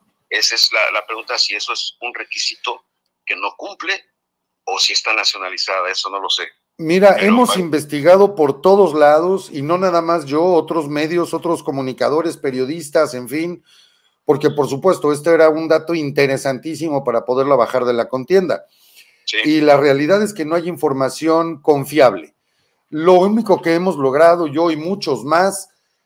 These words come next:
Speaker 2: es, este, pues bueno, simplemente rumores, porque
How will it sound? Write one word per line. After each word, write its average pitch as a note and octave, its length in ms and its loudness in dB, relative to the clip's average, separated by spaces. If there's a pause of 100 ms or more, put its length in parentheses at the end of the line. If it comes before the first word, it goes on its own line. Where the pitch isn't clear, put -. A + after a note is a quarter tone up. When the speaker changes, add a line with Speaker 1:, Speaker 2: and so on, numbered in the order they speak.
(140)
Speaker 2:
es, E3+ 460 -2
este, C3+ 1040 0
pues B2+ 120 -6
bueno, F3+ 420 -2
simplemente D#3+ 600 -4
rumores, D3+ 640 0
porque C3 480 -4